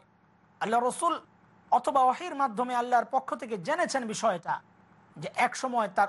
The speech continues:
উম্মত কবরকে সেজদা করবে। এই জন্য রসুল সরাসরি তাকে সেজদার প্রসঙ্গ না এনে তিনি কাইস ইবনে সাদ থেকে অঙ্গীকার নিলেন, "তুমি যদি আমার কবরের পাশ দিয়ে কখনো যাও, আমার কবরকে কি সেজদা করবা?"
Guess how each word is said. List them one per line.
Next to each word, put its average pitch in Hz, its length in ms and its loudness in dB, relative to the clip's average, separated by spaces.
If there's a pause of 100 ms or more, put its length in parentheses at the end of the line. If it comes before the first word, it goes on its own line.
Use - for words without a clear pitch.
উম্মত 247 340 -4 (140)
কবরকে 262 460 0
সেজদা 214 460 -4
করবে। 151 300 -10 (500)
এই 196 100 -6
জন্য 247 220 0
রসুল 285 480 2 (540)
সরাসরি 302 580 2
তাকে 254 360 -2
সেজদার 233 460 0
প্রসঙ্গ 254 480 -4
না 202 240 2
এনে 156 180 -8 (500)
তিনি 226 200 -2 (100)
কাইস 269 280 2
ইবনে 220 240 -12
সাদ 220 420 4
থেকে 220 200 -12
অঙ্গীকার 220 540 0
নিলেন, 170 280 -10 (420)
"তুমি 247 160 -8
যদি 240 160 -2
আমার 220 300 4
কবরের 226 340 0
পাশ 202 240 2
দিয়ে 196 220 -10
কখনো 185 340 -6
যাও, 175 160 2
আমার 180 180 2 (120)
কবরকে 254 360 -4
কি 208 140 -12
সেজদা 233 360 0
করবা?" 254 380 2